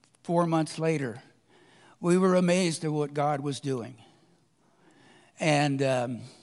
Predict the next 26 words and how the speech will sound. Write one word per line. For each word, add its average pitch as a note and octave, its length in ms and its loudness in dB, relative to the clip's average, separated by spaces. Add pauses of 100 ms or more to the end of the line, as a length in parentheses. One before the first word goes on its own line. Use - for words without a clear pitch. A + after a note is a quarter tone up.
(1160)
if F3 180 -2
you've F#3+ 140 2
ever G#3 240 6
been, F#3 440 2
uh, C3+ 380 -2 (240)
a D#3+ 100 0
teacher F3 460 -2
or D3+ 200 -2
a C3+ 60 -8
pastor, D3 600 -2 (680)
this F3 200 0
is E3+ 120 -4
the E3+ 120 -2
closest G3 560 -2
thing E3 300 0
to C#3+ 240 -4
addiction D3+ 460 -4
to C#3+ 100 -4
cocaine C3+ 800 -6 (1000)
than C#3+ 180 -4
I C#3 140 0
can A#2 200 -6
think C#3 280 -6
of. B2 280 -8 (1500)
I D#3+ 160 4
love D#3+ 600 4